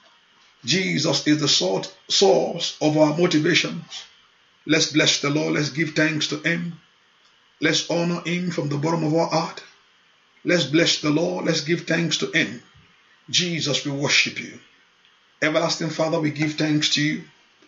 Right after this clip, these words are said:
Glory be to your name, O God. Thank you, everlasting Father. Thank you, Holy Spirit of God.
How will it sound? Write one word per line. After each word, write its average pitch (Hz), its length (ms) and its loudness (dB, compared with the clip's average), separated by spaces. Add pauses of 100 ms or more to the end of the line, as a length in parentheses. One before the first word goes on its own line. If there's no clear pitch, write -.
(280)
Glory 165 360 4
be 147 180 2
to 135 100 -2
your 139 120 0
name, 151 200 4
O 147 80 6
God. 147 360 4 (840)
Thank 175 280 2
you, 151 80 4
everlasting 135 440 2
Father. 127 520 0 (800)
Thank 175 300 2
you, 98 60 -4
Holy 151 520 4
Spirit 151 480 2
of 127 160 -2
God. 147 260 2